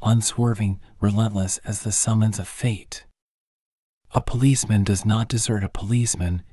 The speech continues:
in life or death. Dexter returned to his fallen comrade, and as gently as though he feared the hurting of sensate flesh, he gathered the pitiful human shape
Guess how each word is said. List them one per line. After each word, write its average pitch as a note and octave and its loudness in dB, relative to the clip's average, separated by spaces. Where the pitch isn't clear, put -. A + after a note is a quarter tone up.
in G#2+ 4
life G#2+ 0
or G2+ 0
death. - -6
Dexter - 0
returned G#2+ 0
to G2 -2
his F#2+ -2
fallen G#2+ -2
comrade, G2+ -4
and A2 2
as A2 0
gently A#2 2
as G#2 -2
though A2 0
he G#2 0
feared G#2 -2
the G2 -4
hurting A2 -2
of F#2 -4
sensate G2+ -2
flesh, - -6
he B2 0
gathered A2 0
the G2 0
pitiful G#2+ -2
human A#2 4
shape A#2 0